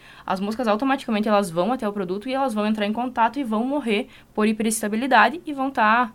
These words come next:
dando uma controlada principalmente em adultos na propriedade.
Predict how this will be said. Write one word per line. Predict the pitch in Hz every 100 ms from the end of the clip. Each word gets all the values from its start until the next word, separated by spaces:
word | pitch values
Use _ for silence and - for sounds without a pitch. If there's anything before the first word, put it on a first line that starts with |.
| -
dando | 208 214
uma | 220
controlada | 226 233 214 202
principalmente | 226 247 247 262 233 226 254 -
em | 220 247
adultos | 277 220 226 226 254 - - -
na | 208
propriedade. | 214 214 226 175 - -